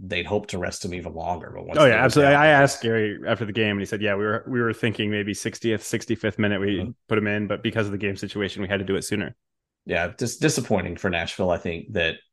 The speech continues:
Speaker 1: you know, he wasn't able to go, or he, he was not selected to go that full stretch. But I also think, you know, if you're, if you're struggling on the road, you see a Chicago team that has struggled defensively, maybe you think, "Hey, you know,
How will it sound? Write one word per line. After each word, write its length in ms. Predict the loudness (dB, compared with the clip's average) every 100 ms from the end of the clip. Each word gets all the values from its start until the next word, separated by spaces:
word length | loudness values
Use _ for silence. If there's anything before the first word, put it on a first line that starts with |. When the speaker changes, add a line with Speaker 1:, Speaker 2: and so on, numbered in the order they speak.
| _ 0
Speaker 1:
you 140 | 2
know, 40 |
he 120 | 4 6
wasn't 380 | 6 6 4
able 280 | 2 0 -2
to 180 | -2 0
go, 240 | 2 4
or 160 | 6 4
he, 240 | 2 -4 -10
he 80 | -10
was 220 | -6 0
not 180 | 0 0
selected 440 | 0 0 -2 -6
to 100 | -4
go 260 | -2 -2 -2 _ _ _ _ 2
that 160 | 2 4
full 180 | 0
stretch. 440 | 2 4 4 2 2
But 100 | 6
I 80 | 6
also 380 | 6 4 2 0 -4
think, 240 | -2 -2
you 80 | -2
know, 100 | -2
if 140 | -2
you're, 260 | -2 0 -2
if 120 | -6 -6
you're 100 | -4
struggling 560 | 2 4 6 6 4
on 140 | 2 0
the 80 |
road, 420 | 0 0 0 -4 -12 _ _ _ _ _ _ _ -8
you 140 | -6
see 240 | 0 4 4
a 40 |
Chicago 540 | 2 0 2 2 2
team 400 | -2 -6 -6 -2
that 140 | 0 0
has 100 | 0
struggled 400 | 2 2 2 0
defensively, 580 | -2 0 0 -2 -2 0
maybe 260 | 0 0
you 120 | -2
think, 320 | 0 0 0 0
"Hey, 300 | 0 2 -2 -12 -20 _
you 100 | -2
know, 340 | 0 0 -2